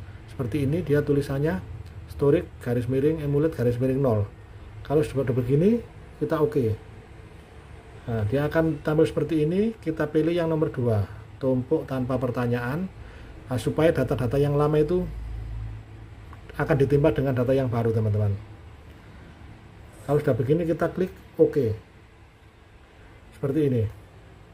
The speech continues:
Kita tunggu sampai proses ekstraknya selesai, teman-teman. Seperti ini. Kita biarkan saja. Nah, kalau sudah keluar begini, dia sudah seratus persen,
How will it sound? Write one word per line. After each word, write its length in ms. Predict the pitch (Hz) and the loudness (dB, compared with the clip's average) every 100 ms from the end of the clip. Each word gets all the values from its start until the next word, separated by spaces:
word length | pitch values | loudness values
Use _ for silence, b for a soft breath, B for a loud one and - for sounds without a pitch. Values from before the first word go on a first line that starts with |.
| - - - - - | -20 -20 -20 -16 -8
Kita 240 | - 156 | 0 2
tunggu 320 | 151 139 165 196 | 4 2 2 0
sampai 560 | 156 151 143 185 175 - | -2 -4 -6 -6 -8 -8
proses 400 | 160 156 165 156 | -6 -4 -6 -6
ekstraknya 480 | 151 - 151 143 165 | -8 -4 -4 -2 -4
selesai, 320 | 143 131 135 | -2 0 0
teman-teman. 400 | 123 113 110 107 101 - - - - - - - - - - - - - - - | 0 -2 -2 -2 -2 -6 -18 -20 -20 -20 -18 -20 -20 -20 -18 -20 -20 -20 -18 -6
Seperti 260 | 135 120 131 | -4 0 0
ini. 140 | 113 104 - - - - - - - | 2 0 -2 -16 -18 -18 -18 -18 -10
Kita 160 | 127 139 | -4 0
biarkan 400 | - - 131 110 | 2 2 2 0
saja. 640 | 131 107 151 175 196 196 - - B B B B | -2 0 0 2 0 -2 -8 -20 B B B B
Nah, 180 | - 120 110 | -6 -2 0
kalau 160 | 127 | 0
sudah 240 | 135 131 131 | 2 2 6
keluar 240 | 147 156 | 6 6
begini, 320 | - 131 151 | 2 0 0
dia 160 | 165 151 | 4 2
sudah 240 | 147 143 | 4 2
seratus 240 | 139 143 147 | 2 0 -2
persen, 480 | 156 - 190 208 | -4 -2 -2 -2